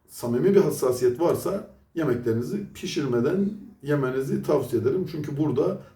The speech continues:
daha büyük katliam var. Milyarlarca mikroorganizma ölüyor. Mikroorganizma deyip geçmeyin. Bizler de evrende bir mikroorganizmayız. Biz veya yakınlarımız öldüğü zaman ya da bir sığır kesildiği zaman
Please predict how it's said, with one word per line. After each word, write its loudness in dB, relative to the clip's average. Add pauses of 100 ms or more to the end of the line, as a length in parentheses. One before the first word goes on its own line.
daha 0
büyük -4
katliam -2
var. 2 (280)
Milyarlarca 0 (380)
mikroorganizma 0
ölüyor. -8 (680)
Mikroorganizma 2
deyip -8
geçmeyin. 2 (920)
Bizler 4
de 6
evrende 2
bir 0
mikroorganizmayız. 2
Biz -2
veya 6
yakınlarımız 2 (320)
öldüğü 4
zaman 0 (1080)
ya -4
da 0
bir 2
sığır 0
kesildiği 0
zaman 2